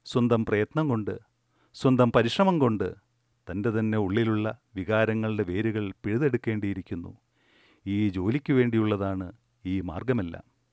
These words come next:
സത്യം എന്താണ്? ഉള്ളിലുള്ള സത്യം എന്താണ്? ഇതറിയുന്നതിനുള്ള ജോലിയാണ് ചെയ്യേണ്ടത്. നമുക്ക് ഒന്നും അറിയില്ല,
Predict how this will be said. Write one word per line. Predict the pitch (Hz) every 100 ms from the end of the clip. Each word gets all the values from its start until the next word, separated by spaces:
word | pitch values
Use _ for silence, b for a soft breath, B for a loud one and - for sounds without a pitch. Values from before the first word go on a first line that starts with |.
| _ _ _ _ _ _ -
സത്യം | 117 - 143
എന്താണ്? | 120 127 135 123 123 _ _ _ _ _ _ _
ഉള്ളിലുള്ള | 95 110 131 127 123
സത്യം | 110 - 156
എന്താണ്? | 131 127 127 127 131 _ _ _ _ _ _ -
ഇതറിയുന്നതിനുള്ള | 107 95 107 131 123 117 117 110
ജോലിയാണ് | 98 101 139 127 113
ചെയ്യേണ്ടത്. | 98 98 90 90 87 - _ _ _ _ _ -
നമുക്ക് | 110 110 - 113 _ -
ഒന്നും | 101 117 113 113
അറിയില്ല, | 92 107 101